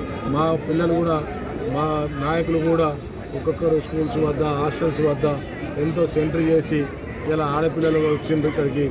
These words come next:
మన రాష్ట్రానికి, మన జిల్లాకు వచ్చిండ్రు, వాళ్ళని కాపాడుకోవాలి, ఎలాంటి అపాయం జరగకుండా చూసుకోవడం కోసం అందరూ కంటికి రెప్పలా కాపాడినందుకు,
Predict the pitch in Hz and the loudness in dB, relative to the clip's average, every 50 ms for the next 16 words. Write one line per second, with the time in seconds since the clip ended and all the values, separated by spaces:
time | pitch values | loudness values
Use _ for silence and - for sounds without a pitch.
0 | 117 - - - - - 143 143 147 139 139 147 160 - - 175 165 160 147 156 | -2 -4 -6 -6 -6 -4 -2 -2 0 0 0 0 0 0 0 0 0 2 2 0
1 | 151 151 147 139 - 147 147 156 165 165 151 143 151 143 - - 160 151 147 139 | 0 0 0 0 0 0 2 2 2 2 2 2 0 0 0 0 0 2 2 4
2 | 143 143 135 123 - - - - - - 143 147 147 143 127 135 143 151 165 - | 2 2 2 0 -4 -8 -8 -10 -8 -6 -4 -4 -2 -2 -2 0 0 0 0 0
3 | 185 170 170 165 147 156 160 151 151 151 143 131 120 - - - - - - 143 | 0 0 0 2 2 2 2 4 4 2 2 0 -4 -6 -8 -10 -8 -6 -4 0
4 | 160 170 180 185 175 170 170 160 151 127 160 165 175 175 165 156 156 147 147 160 | 0 2 2 2 2 2 0 0 0 0 0 0 0 0 0 2 2 2 2 2
5 | 165 151 165 160 156 156 156 147 139 - - 156 156 - - 170 160 156 151 - | 2 2 2 2 2 2 0 0 0 -2 -2 -2 -2 -2 0 0 0 0 2 0
6 | 156 147 - 156 143 139 131 - - 113 - - - - - 143 156 160 165 156 | 0 0 0 0 0 0 -2 -4 -8 -10 -10 -10 -8 -6 -4 -2 0 2 2 2
7 | 160 147 156 147 160 151 160 160 160 151 156 - - 170 165 165 160 151 - 151 | 2 2 0 -2 -2 0 0 2 2 2 2 2 0 0 2 2 2 2 0 0
8 | 151 143 139 147 147 143 143 143 143 143 | 0 0 0 0 0 0 0 0 0 0